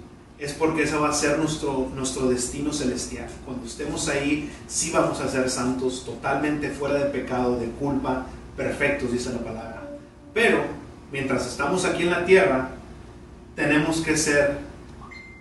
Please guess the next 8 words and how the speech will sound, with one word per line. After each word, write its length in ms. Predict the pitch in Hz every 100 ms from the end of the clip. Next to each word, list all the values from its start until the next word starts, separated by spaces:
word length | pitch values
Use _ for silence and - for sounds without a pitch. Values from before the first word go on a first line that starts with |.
| - - -
tenem-, 280 | 139 143
vamos 280 | 160 160 190
a 60 | 175
ser 420 | - 160 160 -
santificados 1080 | - 151 139 127 131 143 143 156 156 - - - 147
poco 280 | 135 139
a 100 | 139
poco, 280 | 120 110 107